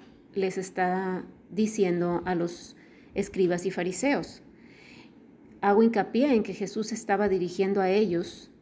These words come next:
en esta parábola, como en otras en anterior, eh, versículos,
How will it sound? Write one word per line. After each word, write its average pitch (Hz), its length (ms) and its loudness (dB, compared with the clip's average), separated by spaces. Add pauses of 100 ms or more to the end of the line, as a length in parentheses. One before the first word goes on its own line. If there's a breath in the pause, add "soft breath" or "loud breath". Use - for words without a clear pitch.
(300)
en 160 100 -2
esta 170 240 -6
parábola, 185 480 0
como 170 220 -4
en 170 80 -2
otras 175 300 -6
en 170 100 -4
anterior, 170 500 -4 (680 loud breath)
eh, 170 320 -2 (240)
versículos, 180 760 0